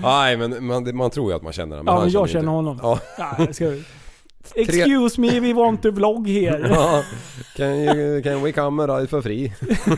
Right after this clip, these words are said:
Speaker 1: <laughs>
Speaker 2: Give me a scooter. <laughs>
Speaker 1: Alltså,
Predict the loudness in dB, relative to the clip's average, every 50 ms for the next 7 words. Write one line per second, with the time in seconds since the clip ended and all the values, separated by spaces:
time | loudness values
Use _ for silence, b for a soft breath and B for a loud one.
0 | 0 -2 -2 -2 -2 -6 -6 -12 -20 -20 -20 -16 -12 -6 -2 0 0 2 2 2
1 | 2 2 2 2 2 0 -2 -2 0 0 0 0 -2 -2 -2 0 2 4 4 4
2 | 6 6 4 4 2 0 -2 -12 -20 -20 -20 -14 -12 B -10 -10 -12 -14 -16 B
3 | B B -12 -10 -6 -6 -6 -4 -4 -8 -8 -8 _ -6 -4 -2 0 0 -2 -2